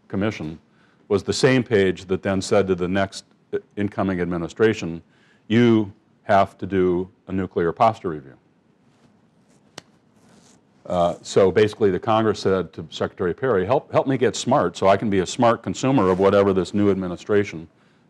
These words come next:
does on nuclear policy and strategy." Uh, the answer of that commission was almost no, that it was not, that there was no potential for agreement. It almost collapsed.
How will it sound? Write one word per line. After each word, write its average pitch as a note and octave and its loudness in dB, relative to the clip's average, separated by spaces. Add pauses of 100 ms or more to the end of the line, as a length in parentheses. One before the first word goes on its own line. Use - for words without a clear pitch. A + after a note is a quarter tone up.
does G2 4
on F2 -4
nuclear F2 -4
policy E2+ 0
and D#2 -14
strategy." F#2 -6 (1600)
Uh, F2 -8 (1120)
the A2 0
answer C#3+ 4
of A2+ 6
that A2+ 4
commission G#2+ -4
was F#2 -4
almost G2 -2
no, F#2 -6 (1400)
that F#2 -6
it F2+ -4
was F2 -8
not, F#2 -2
that F2+ -4
there F#2 0
was G2+ 4
no G#2 0 (140)
potential G2+ -6
for G2 -2
agreement. F#2+ -6 (380)
It F2+ -6
almost G2 0
collapsed. E2 -4